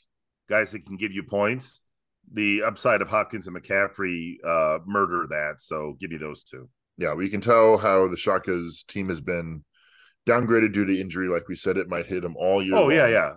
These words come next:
Speaker 1: I mean, Kupp is the big one. I mean, if you put,
Speaker 2: Yeah.
Speaker 1: if you put Kupp here instead of Terrence Marshall,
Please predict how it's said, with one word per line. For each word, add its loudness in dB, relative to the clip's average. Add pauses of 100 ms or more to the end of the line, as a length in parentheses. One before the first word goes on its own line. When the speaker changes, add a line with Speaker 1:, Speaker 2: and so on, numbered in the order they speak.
(120)
Speaker 1:
I -8
mean, -4 (340)
Kupp 0
is -2
the -4
big -2
one. -8
I -6
mean, -4
if -6
you -6
put, 0
Speaker 2:
Yeah. -6 (200)
Speaker 1:
if -2
you 0
put -2
Kupp 2
here 4
instead -2
of -6
Terrence -6
Marshall, -4